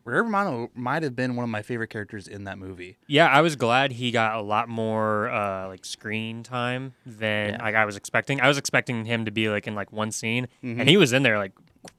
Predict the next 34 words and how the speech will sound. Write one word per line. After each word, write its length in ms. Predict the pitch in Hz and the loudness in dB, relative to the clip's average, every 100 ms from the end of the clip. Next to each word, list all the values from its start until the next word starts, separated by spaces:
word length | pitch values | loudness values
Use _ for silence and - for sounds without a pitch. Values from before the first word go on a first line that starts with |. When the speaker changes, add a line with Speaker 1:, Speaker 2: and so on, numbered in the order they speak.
| _ | _
Speaker 2:
frequently. 420 | - 139 120 101 | 2 2 2 -2
I 60 | 101 | 0
was 80 | 110 | 0
like, 80 | 98 | 4
Speaker 1:
Yeah. 40 | 131 101 | 4 4
Speaker 2:
"Wow, 20 | |
this 180 | 123 117 | -2 0
is 80 | |
awesome." 280 | 107 117 101 | 2 2 0
Speaker 1:
One 100 | 120 | -4
of 40 | 123 | -2
my 100 | 113 | 0
favorite 300 | 131 139 131 | 0 0 -2
scenes 220 | 131 113 | -6 -8
in 60 | |
the 80 | 107 | -8
whole 80 | 117 | -8
movie, 160 | 113 92 | -8 -4
probably 280 | 139 147 | -2 -2
my 160 | 110 120 | -2 -4
favorite 280 | - 117 110 | -4 -6 -8
scene, 180 | 113 101 | -10 -12
the, 100 | 95 | -12
the 200 | 110 107 | -10 -8
one 160 | 113 | -6
that 220 | 110 98 - | -6 -6 -6
I, 40 | |
I 20 | 104 | -4
laughed 320 | 104 104 - | -4 -4 -6
at 140 | 92 | -8
the 80 | 92 | -10
most, 260 | 98 98 - | -12 -12 -14
is 140 | 90 | -14
when, 200 | 90 87 | -14 -14